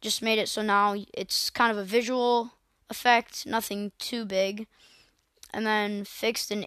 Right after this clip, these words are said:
issue which displayed incorrect name for the tenth bot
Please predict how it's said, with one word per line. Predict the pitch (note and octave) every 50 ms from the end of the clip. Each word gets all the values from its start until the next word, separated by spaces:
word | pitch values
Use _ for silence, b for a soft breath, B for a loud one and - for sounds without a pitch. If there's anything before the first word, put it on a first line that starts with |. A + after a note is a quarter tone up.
| -
issue | - C4 C#4+ C4+ - - C#4+ C#4+ C#4+ C#4+ C4+
which | A3+ A3+ - - -
displayed | - A3+ G#3+ - - - - - A3 G#3+ G#3 G#3
incorrect | G#3 G#3 G#3 - - C4+ B3+ B3+ B3 - -
name | A3 A3 A3 A3 A3 A3
for | G#3 - G#3
the | G3+ G3+
tenth | - - - A#3+ B3+ - - -
bot | A#3 A3+ G#3+ G#3+ G#3+ -